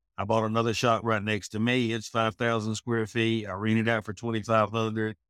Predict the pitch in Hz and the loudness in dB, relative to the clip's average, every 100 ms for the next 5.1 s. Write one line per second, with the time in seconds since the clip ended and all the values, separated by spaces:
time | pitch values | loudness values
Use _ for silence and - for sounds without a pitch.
0 | _ _ _ _ _ _ _ - 135 135 | _ _ _ _ _ _ _ 0 4 4
1 | 156 147 170 175 160 131 113 131 131 131 | 4 2 2 2 0 -2 0 2 4 4
2 | 120 110 113 120 113 127 120 131 131 123 | 4 2 2 2 2 0 0 0 0 0
3 | 139 135 - 143 139 139 139 139 127 - | 0 0 0 -2 0 0 2 2 -2 -4
4 | 123 113 104 113 117 120 104 110 - 117 | -4 -2 0 2 4 2 -4 -6 0 2
5 | 120 | 0